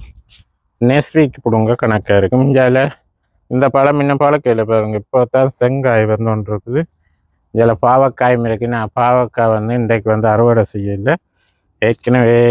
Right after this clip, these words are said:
இருக்குது. தேவைன்னா நாங்க முடியவே வந்து புடுங்கிடல. இஞ்சால வெண்டிக்காயும் இப்போ தான் எல்லாம் காய்ச்சி கொண்டிருக்கு நல்லா. ஓகே, அப்ப வந்து நாங்க வந்து என்னென்ன புடுங்கினாங்க, என்னென்ன மரக்கறி அறுவடை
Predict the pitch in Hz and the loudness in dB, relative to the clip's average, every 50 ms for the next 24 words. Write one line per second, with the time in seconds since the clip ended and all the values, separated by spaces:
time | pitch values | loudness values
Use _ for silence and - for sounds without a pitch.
0 | 117 110 107 123 123 - - 113 98 107 156 202 - _ _ _ _ _ _ _ | 2 2 0 0 -2 -4 -8 -4 -2 -2 -2 -4 -6 _ _ _ _ _ _ _
1 | _ _ _ _ _ _ _ _ _ _ _ _ - 135 143 147 160 160 151 139 | _ _ _ _ _ _ _ _ _ _ _ _ 0 2 2 4 4 2 2 0
2 | 139 143 151 151 147 139 139 135 135 135 139 135 - _ _ - 127 131 139 147 | 0 0 0 0 0 -2 0 0 0 0 -2 -2 -6 _ _ -6 -4 -2 0 2
3 | 147 131 131 131 127 127 123 123 127 - 131 120 123 127 117 110 107 110 117 135 | 2 4 4 2 2 0 0 0 -2 -2 -2 -2 -2 -4 -4 -4 -4 -2 -2 -2
4 | 156 - - - - - - - _ _ - 123 127 135 131 131 135 131 135 135 | -2 -4 -10 -18 -20 -20 -20 -20 _ _ -4 0 0 2 2 2 4 4 2 2
5 | 147 151 165 156 - 135 127 123 127 156 247 190 - _ 123 113 - 135 127 120 | 2 0 0 2 2 4 4 4 4 4 2 -2 -6 _ -10 -2 -2 -2 0 2
6 | 139 143 147 139 127 123 127 135 139 143 131 127 120 117 120 113 107 104 101 98 | 0 0 2 0 0 0 0 0 2 2 0 0 2 2 0 0 0 -2 -6 -6
7 | 90 107 104 101 101 98 95 101 120 143 180 175 _ _ _ _ - _ - - | -8 -8 -8 -8 -8 -10 -6 -4 -4 -4 -4 -6 _ _ _ _ -12 _ -10 -10
8 | - - - - - - 120 139 151 139 - 160 147 151 151 151 156 147 - - | -10 -16 -20 -8 -2 0 2 2 2 2 0 0 0 2 2 2 0 -2 -4 -12
9 | - _ _ _ _ _ _ _ - _ _ _ 110 120 127 151 151 147 143 139 | -20 _ _ _ _ _ _ _ -20 _ _ _ -6 -2 0 2 2 2 2 0
10 | 139 147 147 143 139 139 143 143 139 139 131 127 127 131 135 139 143 139 127 123 | 0 0 0 0 0 0 0 0 0 0 0 0 -2 -2 0 0 2 2 0 0
11 | 131 139 143 143 143 139 135 - - 123 127 127 131 131 131 127 123 120 117 120 | 0 -2 -4 -2 -2 -4 -4 -4 -2 -4 -4 -2 -2 -4 -4 -4 -2 -2 -2 -2
12 | 117 120 127 135 135 139 - _ _ _ _ _ _ _ _ 113 120 120 139 139 | 0 0 2 2 0 -2 -4 _ _ _ _ _ _ _ _ -2 0 0 2 2
13 | 139 139 131 127 123 131 131 - - 123 123 123 120 127 127 131 131 127 | 2 2 0 0 0 0 0 0 -2 0 0 2 2 2 2 2 2 2